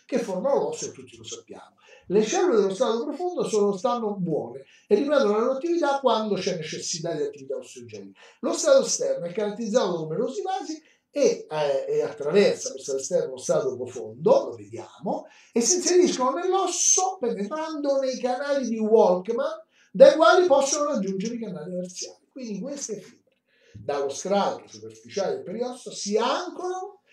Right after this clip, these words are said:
direttamente all'osso, passando per i canali di Walkman, entrano e si collegano ai canali aversiali.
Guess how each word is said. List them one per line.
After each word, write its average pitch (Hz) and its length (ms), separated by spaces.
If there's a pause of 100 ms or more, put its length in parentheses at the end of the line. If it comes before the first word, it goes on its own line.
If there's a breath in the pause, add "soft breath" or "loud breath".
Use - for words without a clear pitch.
(100)
direttamente 254 800
all'osso, 262 600
passando 247 600
per 202 100
i 185 80
canali 247 360
di 202 60
Walkman, 311 720 (320)
entrano 285 560
e 262 80
si 262 180
collegano 220 480
ai 233 80
canali - 340
aversiali. - 520